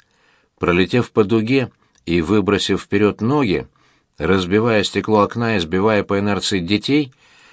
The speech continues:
влетел в класс. Звон разбитого окна, крики детей дезорганизовали оборотней. Правда, всего лишь на мгновение —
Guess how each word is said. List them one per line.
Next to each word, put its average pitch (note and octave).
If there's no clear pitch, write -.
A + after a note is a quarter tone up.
влетел F2
в A2+
класс. D3
Звон F2
разбитого G2
окна, A2
крики G#2
детей B2
дезорганизовали A2
оборотней. F2+
Правда, F2
всего G#2+
лишь G2+
на A#2
мгновение — G#2